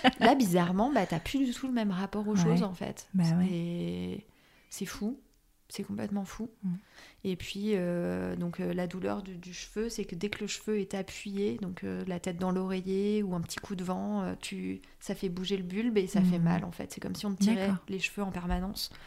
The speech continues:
Speaker 2: Ok.
Speaker 1: Et donc, je demande à une amie, euh, l'amie avec qui je, j'animais les groupes de parole, euh,
Speaker 2: Mm.
Speaker 1: P M A, euh, de v-, venir à la maison, de me raser, parce que pour mon conjoint, c'était trop,
Speaker 2: Trop dur.
Speaker 1: c'était trop dur. Et moi, je voulais pas le faire toute seule non plus.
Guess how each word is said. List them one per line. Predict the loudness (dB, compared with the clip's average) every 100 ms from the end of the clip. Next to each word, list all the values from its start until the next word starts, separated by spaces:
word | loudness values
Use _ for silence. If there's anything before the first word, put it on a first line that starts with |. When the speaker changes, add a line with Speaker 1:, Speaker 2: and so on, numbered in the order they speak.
| 2
Speaker 2:
Ok. | 2 2 -6 -10 -14 -14 -14 -18 -20 -20 -20 -20 -20 -20 -14 -6
Speaker 1:
Et | -4
donc, | -2 -4
je |
demande | -4 -4 -2
à | -2
une | -2
amie, | -2 -4 -4 -4 -4
euh, | -6 -8 -10 -12 -14 -20 -20 _ _ _ -4 0
l'amie | 2 2
avec | 0 -2
qui | -6 -10
je, | -6 -6 -6 -6
j'animais | -4 -2 -2
les | -4
groupes | -6 -4
de | -4
parole, | -4 -8 -8
euh, | -8 -4 -2
Speaker 2:
Mm. | -2
Speaker 1:
P | -4
M | -4 -4
A, | -6
euh, | -8 -10 -10 -6
de | -4 -4 -6
v-, | -6 -6 -4
venir | -2 -2
à | -2
la | 0
maison, | 0 0 -2
de | 0
me | 0
raser, | 0 0 0
parce | -4 -6
que | -12
pour | -12 -10
mon | -8
conjoint, | -8 -6 -4 -6
c'était | -8 -8 -6 -6 -8
trop, | -10 -10
Speaker 2:
Trop | -8 -6
dur. | -4 -6 -6
Speaker 1:
c'était | -6 -4 -4 -6 -8
trop | -10 -10
dur. | -8 -8 -8 -6
Et | -4
moi, | -6
je | -8 -10
voulais | -6 -4
pas | -4
le | -6
faire | -10
toute | -12 -10
seule | -6 -4
non | -4
plus. | -6 -12